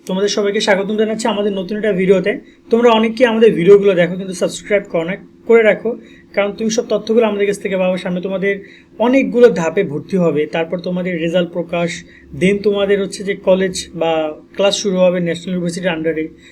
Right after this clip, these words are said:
আবার তারপর চারটা বছরের বিভিন্ন পরীক্ষার তথ্যগুলো তোমরা আমাদের কাছ থেকে নিয়মিত পাবা।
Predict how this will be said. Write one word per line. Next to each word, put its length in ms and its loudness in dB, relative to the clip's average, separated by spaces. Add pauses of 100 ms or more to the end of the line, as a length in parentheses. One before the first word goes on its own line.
(180)
আবার 220 2 (140)
তারপর 300 0
চারটা 380 2
বছরের 300 -2
বিভিন্ন 340 0
পরীক্ষার 420 -2
তথ্যগুলো 640 -2 (240)
তোমরা 220 0
আমাদের 260 -2
কাছ 120 -6
থেকে 180 -2
নিয়মিত 360 -4
পাবা। 300 -12